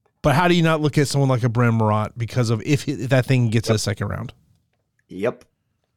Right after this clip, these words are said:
Speaker 2: I agree with you. The, the, the word punt makes you say anything less than seven thousand.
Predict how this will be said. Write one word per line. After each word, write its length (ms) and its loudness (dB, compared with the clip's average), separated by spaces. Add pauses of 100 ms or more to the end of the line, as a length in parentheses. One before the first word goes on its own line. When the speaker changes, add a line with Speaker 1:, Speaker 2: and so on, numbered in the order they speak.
(120)
Speaker 2:
I 160 2
agree 260 -4
with 160 -6
you. 220 -6 (920)
The, 200 0
the, 220 2
the 140 -2
word 300 -2
punt 380 -4
makes 380 -4
you 100 -8
say 640 -4
anything 460 -8
less 240 -4
than 340 -10 (100)
seven 680 -6
thousand. 520 -10